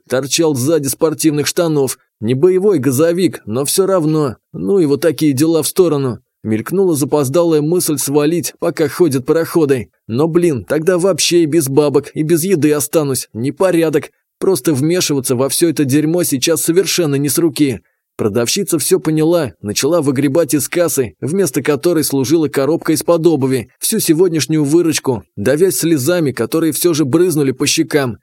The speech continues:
Правда, ракетира женские слёзы нисколечко не трогали. Бесчувственная падла.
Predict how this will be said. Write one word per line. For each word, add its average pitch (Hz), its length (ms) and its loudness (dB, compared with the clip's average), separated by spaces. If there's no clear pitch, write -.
Правда, 160 380 0
ракетира 156 520 0
женские 151 440 0
слёзы 165 400 0
нисколечко 165 640 0
не 170 100 0
трогали. 139 560 0
Бесчувственная 131 840 -2
падла. 131 540 0